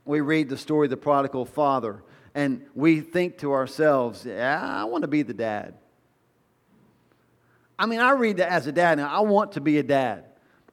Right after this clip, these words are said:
This has never happened, right? But, but if, if Parker just came to me and said, "Dad,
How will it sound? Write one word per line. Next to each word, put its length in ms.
This 180
has 80
never 280
happened, 420
right? 240
But, 200
but 120
if, 80
if 200
Parker 380
just 200
came 220
to 60
me 160
and 100
said, 320
"Dad, 360